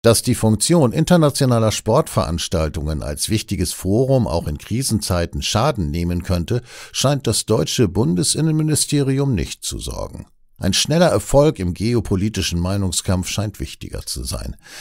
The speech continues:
Ein Sprecher des für den Sport zuständigen Ministeriums bekräftigte am Samstag gegenüber der F A Z die Haltung von Innenministerin Nancy Faeser.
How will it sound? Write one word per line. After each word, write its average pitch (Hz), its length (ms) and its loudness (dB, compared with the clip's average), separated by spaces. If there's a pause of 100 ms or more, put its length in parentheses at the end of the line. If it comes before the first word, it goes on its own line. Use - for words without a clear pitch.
(100)
Ein 143 140 2
Sprecher 170 360 4
des 131 200 2
für 143 100 2
den 117 160 0
Sport 120 380 2
zuständigen 120 720 2
Ministeriums 104 920 2
bekräftigte 98 760 -4
am 82 100 -2
Samstag 92 640 0
gegenüber 85 420 -2
der 65 220 -6
F 82 140 -6
A 80 120 -4
Z 107 320 -2
die 76 160 -6
Haltung 92 460 0
von 127 220 -2
Innenministerin 98 880 0
Nancy 71 360 -4
Faeser. - 600 -10